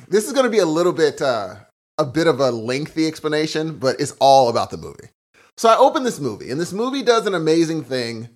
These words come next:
that not many movies can do. Dan, you know I like magic, right?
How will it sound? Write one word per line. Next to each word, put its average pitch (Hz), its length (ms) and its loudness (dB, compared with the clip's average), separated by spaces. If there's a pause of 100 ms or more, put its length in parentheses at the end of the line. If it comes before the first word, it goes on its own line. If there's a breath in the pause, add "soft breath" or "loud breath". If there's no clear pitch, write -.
(400)
that 139 240 0
not 175 280 0
many 156 180 -4
movies 127 300 -4
can 120 160 -6
do. 104 340 -12
Dan, 196 240 0
you 226 100 -2
know 247 160 2
I 180 60 6
like 135 220 2
magic, 95 500 -12
right? 104 280 -12